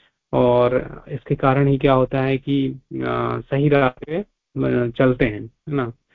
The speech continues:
वैराग्य का भाव भी इसी कारण से उत्पन्न होता है। नित्य अनित्य विवेक अगर नहीं है तो वैराग्य भी नहीं होगा।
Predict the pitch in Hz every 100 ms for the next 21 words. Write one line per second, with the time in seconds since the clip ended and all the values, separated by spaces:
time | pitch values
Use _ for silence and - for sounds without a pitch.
0 | _ _ _ - 131 131 131 135 147 123
1 | 120 131 131 123 131 - 123 117 120 117
2 | 123 120 113 110 117 120 117 127 123 123
3 | 120 117 120 120 123 120 120 131 120 110
4 | 113 - 120 120 120 117 120 123 117 107
5 | 107 110